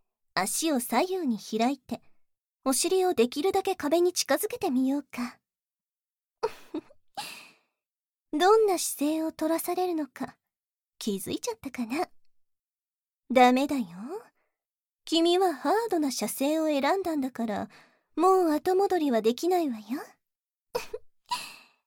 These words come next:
それじゃあ、壁に足をつけて、腰とお尻を持ち上げてくれるかな？<laughs> おちんちんの先っぽがお顔に向くような姿勢になるんですよ。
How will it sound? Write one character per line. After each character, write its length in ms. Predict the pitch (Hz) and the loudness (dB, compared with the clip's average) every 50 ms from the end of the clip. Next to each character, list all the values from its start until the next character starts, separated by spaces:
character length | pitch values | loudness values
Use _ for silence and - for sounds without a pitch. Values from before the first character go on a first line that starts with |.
| _ _ _ _ _ _ _ _ _ _ _ _ _ _ | _ _ _ _ _ _ _ _ _ _ _ _ _ _
そ 240 | - - - 220 214 | -10 -6 -4 -2 0
れ 160 | 226 240 254 | 0 0 0
じ 160 | 247 - 269 | -2 -4 -6
ゃ 140 | 269 254 208 | -6 -6 -6
あ、 100 | - - _ _ _ _ _ _ _ _ _ _ _ _ _ _ _ _ - | -8 -12 _ _ _ _ _ _ _ _ _ _ _ _ _ _ _ _ 0
壁 280 | - 302 294 277 339 359 | 2 2 4 4 4 4
に 200 | 349 359 339 285 | 4 4 2 2
足 340 | 294 - - - 392 403 | 2 0 -2 -2 -2 -2
を 80 | 370 262 | -2 -4
つ 160 | - - - | -6 -10 -10
け 140 | - 277 269 | -8 -10 -10
て、 260 | - - 233 233 - _ _ _ _ _ _ _ _ _ _ _ _ _ | -8 -8 -10 -10 -10 _ _ _ _ _ _ _ _ _ _ _ _ _
腰 300 | - - 220 208 - - | -2 -2 0 0 -2 -4
と 160 | - - 269 254 | -2 -2 0 0
お 80 | 254 | 0
尻 340 | 247 - - 262 254 262 262 | 0 -2 -2 -2 0 2 4
を 80 | 254 254 | 4 4
持 140 | 233 220 214 | 4 2 0
ち 200 | - - 262 285 | 0 -2 -2 -2
上 60 | 294 | -2
げ 120 | 320 330 320 | -2 -4 -4
て 120 | - 330 | -6 -8
く 120 | - - 330 | -8 -4 -4
れ 120 | 320 330 | -2 -2
る 100 | 339 349 | -2 -4
か 160 | - 247 240 | -6 -8 -8
な？ 340 | 196 202 262 311 339 269 - _ _ _ _ _ _ _ _ _ _ _ _ _ _ _ _ _ | -6 -6 -6 -6 -8 -10 -12 _ _ _ _ _ _ _ _ _ _ _ _ _ _ _ _ _
<laughs> 2000 | - 427 - - - _ _ 349 359 - - - - _ _ - 880 906 - - - - - - - _ _ _ _ _ _ _ _ _ _ _ _ _ _ _ _ | -8 -8 -8 -10 -20 _ _ -6 -6 -4 -6 -10 -14 _ _ -4 -4 -4 -4 -6 -14 -18 -20 -20 -20 _ _ _ _ _ _ _ _ _ _ _ _ _ _ _ _
お 100 | - 269 | 0 0
ち 220 | 254 - - 285 349 | 0 0 0 0 0
ん 80 | 440 | 0
ち 160 | 440 - 453 415 | 2 2 0 2
ん 80 | 349 | 2
の 80 | 302 254 | 0 -2
先 340 | - - 233 - - - - | -2 -4 -6 -8 -10 -14 -16
っ 20 | _ - | _ -2
ぽ 120 | 254 262 | 0 0
が 180 | 269 262 247 196 | 2 2 2 0
お 80 | 202 | 0
顔 280 | 202 - 247 294 339 370 | -4 -4 -2 -2 0 2
に 140 | 359 359 349 | 2 4 4
向 140 | 285 247 | 4 2
く 140 | 247 - 302 | 0 -2 -4
よ 60 | 330 440 466 508 508 | -4 -4 -4 -4 -4
う 40 | 466 | -4
な 60 | 403 | -4
姿 260 | - - - - - 269 285 | -4 -4 -4 -2 0 0 0
勢 40 | 302 | 0
に 100 | 294 294 | 0 0
な 140 | 294 285 302 | 0 2 2
る 140 | 330 349 359 | 2 0 0
ん 40 | |
で 80 | 294 294 | -2 -4
す 140 | - - - | -4 -4 -4
よ。 60 | 262 | -4